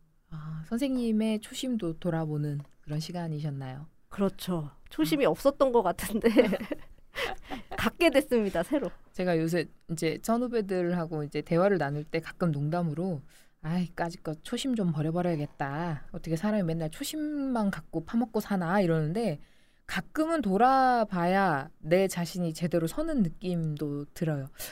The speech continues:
Speaker 1: 그런 의미에서 언젠간 저도 꼭 시 멘토링 게시판에서 <laughs> 김경우 시인님께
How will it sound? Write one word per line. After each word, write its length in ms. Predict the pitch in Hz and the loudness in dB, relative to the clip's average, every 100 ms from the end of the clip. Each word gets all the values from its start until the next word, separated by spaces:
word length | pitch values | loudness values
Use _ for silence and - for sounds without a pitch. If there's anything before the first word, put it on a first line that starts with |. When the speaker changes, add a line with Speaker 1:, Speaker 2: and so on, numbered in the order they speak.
| - | 0
Speaker 1:
그런 260 | 196 185 | 2 4
의미에서 360 | 175 156 151 147 | 2 0 -2 -2
언젠간 400 | 156 226 226 196 | 2 4 4 2
저도 220 | 165 160 | 0 -4
꼭 240 | 156 196 - | -4 -6 -6
시 220 | - 277 | -2 0
멘토링 500 | 160 156 196 185 165 | 0 0 0 0 0
게시판에서 540 | 175 156 175 170 160 170 | 0 -2 -2 -2 -2 2
<laughs> 360 | 185 180 202 | 4 6 6
김경우 60 | 190 | 4
시인님께 640 | - 190 175 160 - 170 | 2 2 2 0 2 0